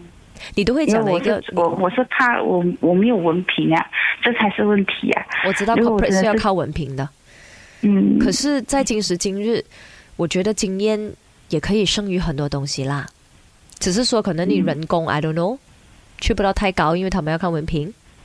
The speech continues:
Speaker 2: 嗯。
Speaker 1: 不过，好像你话齋，你之前也是有考了文凭嘛，所以你一边做工，一边在考别的试来 cover，我觉得是可以的哦。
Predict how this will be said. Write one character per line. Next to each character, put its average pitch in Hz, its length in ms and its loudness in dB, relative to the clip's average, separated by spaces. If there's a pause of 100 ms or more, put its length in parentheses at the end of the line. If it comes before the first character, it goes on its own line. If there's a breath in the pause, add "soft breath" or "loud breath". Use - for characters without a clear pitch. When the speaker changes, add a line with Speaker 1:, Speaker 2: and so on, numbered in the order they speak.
(600 loud breath)
Speaker 2:
嗯。 214 60 2
Speaker 1:
不 202 80 4
过， 269 380 0
好 180 120 -2
像 262 140 0
你 262 80 2
话 170 160 2
齋， 226 240 2
你 160 300 -4
之 - 180 -2
前 170 180 -2
也 170 120 0
是 185 140 -2
有 165 120 0
考 151 160 -4
了 151 100 0
文 160 160 -2
凭 190 160 -4
嘛， 196 300 0 (300 loud breath)
所 247 180 -2
以 240 40 -2
你 160 180 -2 (100)
一 247 80 -4
边 202 160 0
做 220 140 -2
工， 214 180 0
一 220 40 -2
边 196 420 -2
在 226 120 0
考 175 220 -2
别 156 180 -2
的 196 120 2
试 214 320 0
来 165 180 0
cover， 190 480 -2
我 160 100 -4
觉 175 120 -4
得 220 60 -2
是 285 40 0
可 214 140 -2
以 202 100 0
的 180 80 0
哦。 165 340 0